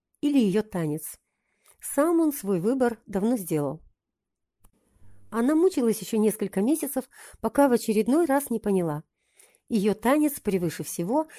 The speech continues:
ибо искусство вечно, а любовь вечной не бывает. Короткое утешение Айсидоре принесли гастроли в России,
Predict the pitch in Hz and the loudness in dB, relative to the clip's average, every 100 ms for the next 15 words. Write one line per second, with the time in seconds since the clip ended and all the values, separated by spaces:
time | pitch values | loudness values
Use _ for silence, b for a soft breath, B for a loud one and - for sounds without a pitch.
0 | B B 285 285 285 - 214 - 311 - | B B 0 0 -2 -4 -6 -2 -4 -2
1 | 175 190 302 - 277 277 b b - 208 | -2 0 -2 -2 -4 -4 b b -2 0
2 | 214 294 294 294 277 - 247 247 _ 285 | 0 0 0 0 -2 -4 -6 -6 _ -6
3 | 262 151 143 147 - - - _ _ _ | -4 -4 -6 -8 -12 -20 -20 _ _ _
4 | _ _ - _ b b b b b - | _ _ -20 _ b b b b b -4
5 | 240 285 302 262 233 220 214 - 320 339 | 0 0 0 0 2 0 -6 0 0 2
6 | 185 170 b b b - 214 220 269 339 | 0 -2 b b b 0 2 2 4 4
7 | - 247 233 233 - 302 240 - - 285 | 4 0 0 0 0 0 2 0 0 2
8 | 269 254 262 - - 196 151 | 4 4 2 2 -4 -2 -2